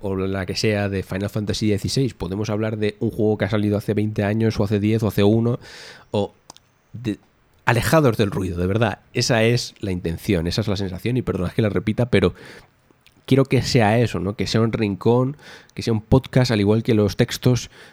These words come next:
alejados de, de, de eso, ¿no? Que sea lo que realmente me apetezca. Eh, ¿qué va a ser ruido en concreto, aparte de eso? Bueno, otra de las cosas que me, me he autoimpuesto, aparte de que sea, que sea un poco como con los textos, ¿no? De,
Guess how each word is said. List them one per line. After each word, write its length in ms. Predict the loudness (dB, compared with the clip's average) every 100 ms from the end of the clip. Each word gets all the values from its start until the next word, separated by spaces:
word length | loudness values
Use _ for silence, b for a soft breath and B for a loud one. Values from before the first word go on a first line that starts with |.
| B B -6
alejados 640 | -4 -4 -2 -2 -2 -4
de, 160 | -6 -6
de, 340 | 0 2 2 -2 _ -20 -10
de 260 | -2 0
eso, 180 | 0 -2
¿no? 220 | -4 -2
Que 140 | -2 -2
sea 180 | 0 2
lo 180 | 2
que 280 | 0 0 0
realmente 420 | 0 0 0 0
me 120 | -2 -2
apetezca. 500 | -2 -2 -4 -8 -20 -20 B B B B
Eh, 500 | -2 0 0 -2 -6 -2
¿qué 140 | 2
va 100 | 4
a 60 | 4
ser 200 | 2 0
ruido 300 | 2 0 0
en 60 | -4
concreto, 420 | -6 -4 -4 -4
aparte 360 | -4 -4 -6
de 80 | -10
eso? 160 | -10 -6
Bueno, 180 | -6 -6 _ _ _ _ _ _ _ _ _ -8
otra 180 | 0 4
de 80 | 4
las 140 | 2
cosas 240 | 2 0
que 80 | 2
me, 320 | 2 2 2 2
me 300 | 2 4 4
he 80 | 4
autoimpuesto, 840 | 4 6 4 2 2 0 2 0
aparte 380 | 2 0 0 0
de 120 | 0
que 160 | -2 -4
sea, 640 | 0 2 2 2 0 -4 -10 _ -8
que 80 |
sea 140 | -2 0
un 40 |
poco 220 | 2 0
como 260 | 0 0 0
con 160 | 2 0
los 200 | 0 -2
textos, 340 | -4 -6 -8
¿no? 140 | -6
De, 160 | -4 -6